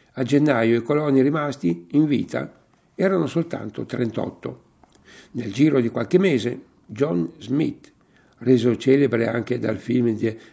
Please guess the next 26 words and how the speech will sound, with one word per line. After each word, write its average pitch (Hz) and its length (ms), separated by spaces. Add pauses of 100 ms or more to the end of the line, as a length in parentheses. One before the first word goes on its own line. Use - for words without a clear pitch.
(120)
come 117 260
Pocahontas 107 1040
della 120 260
Disney, 107 720 (1080)
assunse 170 520
il 156 100
controllo 151 520
di 135 200
Jamestown. 117 1000 (1080)
Grazie 151 540
alla 123 180
sua 139 260
scaltra 127 640
e 110 140
spesso 131 520
brutale 127 640
diplomazia, 160 760 (340)
gli 160 140
europei 190 500
riuscirono 156 600
a 135 60
estorcere 120 760
ai 123 160
riluttanti 131 580
villaggi 120 640
di 120 320